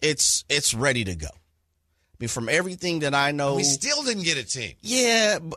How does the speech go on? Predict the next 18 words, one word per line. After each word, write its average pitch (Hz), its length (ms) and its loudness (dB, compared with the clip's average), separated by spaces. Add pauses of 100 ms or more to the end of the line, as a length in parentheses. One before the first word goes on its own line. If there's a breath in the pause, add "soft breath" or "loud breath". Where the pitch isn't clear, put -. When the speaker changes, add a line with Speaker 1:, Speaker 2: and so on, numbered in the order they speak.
(140)
Speaker 1:
and 196 140 4
it, 185 240 2
it 180 120 2
really 196 300 2
came 170 340 2
down 156 360 2
to 143 360 0
you 143 180 -2
need 151 240 -2
that, 127 320 0
that 120 240 0
big-time 123 540 0
financial 113 580 0
backer 110 440 0
is 104 140 0
kinda 110 260 -2
what 107 200 -4
we, 107 260 -4